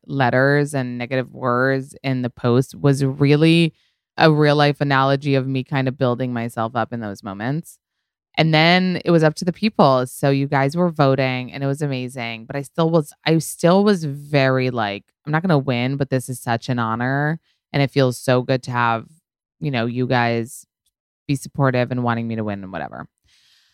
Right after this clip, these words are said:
And whatever, and whatever. I, by the way,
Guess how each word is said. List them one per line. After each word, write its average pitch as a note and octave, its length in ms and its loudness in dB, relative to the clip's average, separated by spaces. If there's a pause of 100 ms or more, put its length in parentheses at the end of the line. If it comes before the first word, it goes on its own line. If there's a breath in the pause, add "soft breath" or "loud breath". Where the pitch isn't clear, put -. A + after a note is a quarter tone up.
(420)
And D4+ 80 4
whatever, G#3+ 480 6
and G3 220 -2
whatever. D3 420 -2 (340)
I, B3 320 4
by A#3+ 240 0
the G3+ 140 -2
way, D#3 580 0